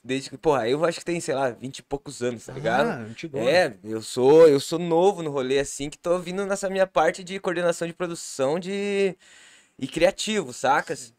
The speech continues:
Speaker 1: Eu e o Dig, a gente tem nossa dupla de produção, dupla de direção, tá ligado? Então,
Speaker 2: Aham.
Speaker 1: o Dig tem uma parada que ele sabe res-, ele é um puta de um produto. É um... Primeiro, ele é um bom ser humano pra caralho,
Speaker 2: Uhum.
Speaker 1: tá ligado? E ele sabe no que ele é bom, e ele sabe potencializar o que as pessoas são boas,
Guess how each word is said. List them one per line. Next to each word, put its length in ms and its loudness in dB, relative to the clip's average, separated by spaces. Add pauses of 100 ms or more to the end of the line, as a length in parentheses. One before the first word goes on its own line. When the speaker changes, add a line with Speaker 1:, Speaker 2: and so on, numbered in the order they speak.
(220)
Speaker 1:
Eu 140 -4
e 20 -2
o 40 -4
Dig, 220 -4
a 40 0
gente 200 -10
tem 120 -4
nossa 200 -2
dupla 220 0
de 80 -12
produção, 500 2
dupla 320 -8
de 120 -20
direção, 560 -6
tá 100 -8
ligado? 260 -6
Então, 280 -4
Speaker 2:
Aham. 100 -6 (340)
Speaker 1:
o 120 -8
Dig 220 -6
tem 140 -2
uma 100 0
parada 360 0
que 140 -6
ele 360 0 (560)
sabe 440 0
res-, 240 0
ele 120 4
é 40 10
um 80 -2 (180)
puta 380 -2
de 80 -6
um 60 -6
produto. 280 -6
É 100 -2
um... 80 -6 (200)
Primeiro, 260 -4
ele 80 -2
é 40 0
um 220 -6
bom 440 -2
ser 240 -6
humano 380 -2
pra 120 -12
caralho, 500 -8
Speaker 2:
Uhum. 60 -10
Speaker 1:
tá 60 -10
ligado? 420 -10
E 100 -6
ele 100 -6
sabe 320 -4
no 60 -10
que 100 -12
ele 80 -4
é 40 -2
bom, 280 -2
e 40 -4
ele 80 -6
sabe 260 -2
potencializar 800 -4
o 100 -6
que 140 -2
as 120 -2
pessoas 440 -6
são 200 -6
boas, 440 -2